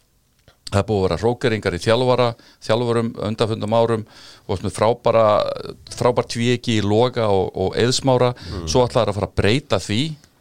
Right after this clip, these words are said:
Speaker 2: Já.
Speaker 1: Tekur Davíð inn, Logi fer út, Logi kemur aftur þegar Eiður fer í landsliðið.
Speaker 2: Já.
Speaker 1: Og, sko, Eiður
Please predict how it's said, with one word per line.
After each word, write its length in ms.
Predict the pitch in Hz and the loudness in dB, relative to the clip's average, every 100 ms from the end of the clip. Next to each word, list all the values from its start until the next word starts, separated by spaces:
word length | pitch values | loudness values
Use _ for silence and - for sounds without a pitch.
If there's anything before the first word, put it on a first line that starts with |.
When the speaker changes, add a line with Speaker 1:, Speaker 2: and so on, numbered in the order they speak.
| - | -10
Speaker 2:
Já. 160 | 87 71 - | -10 -10 -6
Speaker 1:
Tekur 260 | 120 92 - | -6 -4 -2
Davíð 440 | 101 135 131 131 | 0 0 0 0
inn, 220 | 131 135 - | 0 -2 -6
Logi 580 | 107 107 120 147 143 120 | -2 0 0 0 -2 0
fer 180 | - 101 | 0 -2
út, 480 | - 165 180 - - - - | -2 -4 -4 -10 -20 -20 -4
Logi 320 | 101 127 131 | 0 0 0
kemur 320 | 123 117 95 | 0 0 0
aftur 380 | - 165 - - | 0 -2 -2 -2
þegar 240 | 113 98 98 | 0 2 2
Eiður 240 | 147 147 | 2 0
fer 140 | 107 98 | 0 -2
í 80 | 87 | 0
landsliðið. 600 | 104 160 - 165 160 156 - | 0 -2 -2 0 0 -2 -4
Speaker 2:
Já. 200 | 110 85 - - - - - | -2 -2 -4 -20 -20 -14 0
Speaker 1:
Og, 300 | 113 117 113 _ _ _ - | 2 2 0 _ _ _ -18
sko, 200 | - - | -4 0
Eiður 500 | - 143 202 147 135 | 2 2 0 0 -2